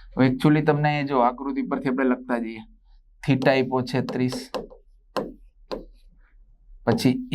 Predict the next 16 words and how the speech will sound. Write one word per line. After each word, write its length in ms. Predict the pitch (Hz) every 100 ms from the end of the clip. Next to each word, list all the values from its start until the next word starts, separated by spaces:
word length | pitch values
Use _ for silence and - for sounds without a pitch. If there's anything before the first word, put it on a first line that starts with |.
| 143
એચ 160 | 147 139
આપ્યું 340 | 139 139 135 127
છે 120 | 135 131 131 - - _ _ _ - _ - - -
સિત્તેર 440 | - 135 139 139 135 131
મીટર, 280 | 127 131 131 - - - - - - - - - _ _ _ - - - - - - _ _ - - - - -
પ્રારંભિક 680 | 127 123 127 127 139 131 135 120
વેગ 220 | 127 120 - - _ - - _ - -
એનો 180 | 135 131
જે 80 | 131 123
આપ્યો 320 | 123 120 127 123
છે 60 | 131
એ 80 | 127
આપ્યો 240 | 127 127 123 120
છે 80 | 123 -
પચાસ. 400 | 120 131 123 - - _ - - _ _ - - - - - - - - - - - - - - _ _ - - - - - - - - - - _ - - - - - - - 113
રેડી? 240 | 127 160